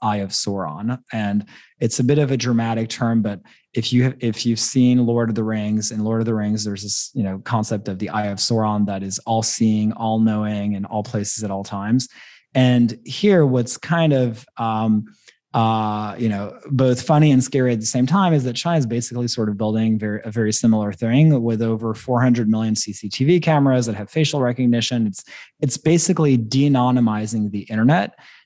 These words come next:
And, um, through its control of internet infrastructure, it's basically building a centrally controlled system that allows the C C P to see all things at all times in all places.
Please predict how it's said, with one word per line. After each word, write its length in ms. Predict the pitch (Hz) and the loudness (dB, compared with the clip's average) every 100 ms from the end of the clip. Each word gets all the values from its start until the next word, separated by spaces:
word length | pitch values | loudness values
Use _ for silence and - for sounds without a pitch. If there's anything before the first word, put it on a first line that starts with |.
| _ - | _ 2
And, 520 | 127 123 120 120 123 - | 4 4 2 0 -2 -6
um, 380 | 117 107 107 123 - - | -4 -2 -4 -8 -14 -4
through 200 | - 170 | 2 4
its 160 | 180 - | 4 2
control 440 | 165 - 151 143 | 2 2 2 2
of 120 | 127 | 0
internet 340 | 117 127 120 - | 0 -2 -2 -2
infrastructure, 920 | 120 123 - 110 101 - 104 98 104 _ _ _ - | -4 -4 -6 -4 -4 -4 -4 -4 -8 _ _ _ -2
it's 200 | 117 123 | -2 0
basically 600 | 120 156 - 156 147 131 | 2 2 2 0 2 2
building 680 | 117 127 127 127 120 120 123 | 2 0 0 2 2 0 -2
a 100 | 117 | -8
centrally 720 | 110 - 147 151 156 143 139 | -4 0 4 4 2 2 2
controlled 560 | 131 135 - 123 117 113 | 0 -2 -2 0 0 -2
system 580 | - 190 - 123 120 120 | -2 -2 0 2 4 4
that 160 | 127 | 4
allows 600 | 123 120 123 147 139 - - 117 | 2 2 2 4 2 -2 -8 -10
the 120 | 110 | -6
C 180 | - 127 | 0 0
C 180 | - | 0
P 480 | 117 196 175 127 123 - _ _ | 0 4 4 4 2 -8 _ _
to 120 | - | 0
see 720 | 160 - - 175 165 151 - _ - | 0 0 2 6 6 4 0 _ 0
all 160 | 127 | 2
things 460 | 123 131 120 117 117 - | 2 2 2 2 0 -6
at 80 | |
all 120 | 113 110 | -6 -4
times 460 | - 107 104 107 | -4 -2 0 0
in 120 | - | 0
all 140 | 110 98 | -2 -2
places. 640 | - 95 - 78 98 117 | -8 -6 -6 -8 -10 -12